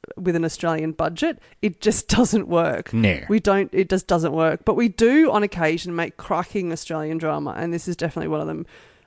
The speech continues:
Speaker 1: Um, the subject of Molly is so rich and deep, and as I said, he, he knew anyone who had ever picked up a guitar, famous or not, you know.
Speaker 2: Mm.
Speaker 1: It's one of those, if you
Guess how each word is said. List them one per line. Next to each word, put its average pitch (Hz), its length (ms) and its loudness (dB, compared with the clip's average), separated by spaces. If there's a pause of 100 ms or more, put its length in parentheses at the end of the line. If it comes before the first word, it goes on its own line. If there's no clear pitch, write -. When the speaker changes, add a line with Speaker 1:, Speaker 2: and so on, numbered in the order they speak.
Speaker 1:
Um, 175 460 0 (1120)
the 247 120 2
subject 320 580 2
of 302 120 -2
Molly 180 560 0
is - 180 -4
so 185 600 2
rich 180 720 -2 (420)
and 165 260 -12 (200)
deep, 165 480 -2 (440)
and 165 380 -2
as 180 100 -2
I 185 80 2
said, 185 340 0
he, 208 400 -4 (140)
he 220 220 -2
knew 226 300 0 (420)
anyone 180 720 2
who 180 200 -2
had 175 140 -2
ever 180 200 0
picked 180 260 -6
up 170 160 -6
a - 20 -10
guitar, 175 600 -4
famous 180 480 -2
or 175 100 -6
not, 175 360 -4 (100)
you 180 140 -4
know. 170 80 -2
Speaker 2:
Mm. 131 280 4 (440)
Speaker 1:
It's - 320 0
one 269 80 4
of 277 60 4
those, 254 140 2
if 226 140 0
you 220 220 -6